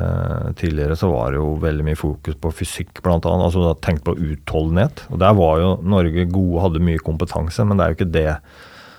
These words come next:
som er det viktigste i fotball. Så den ty-, altså type treningsinnhold har jo forandret seg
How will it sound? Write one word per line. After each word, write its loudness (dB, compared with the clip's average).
som 2
er 0
det 2
viktigste -4
i 0
fotball. 0
Så 4
den 6
ty-, 4
altså 2
type 4
treningsinnhold 4
har 8
jo 4
forandret -2
seg 0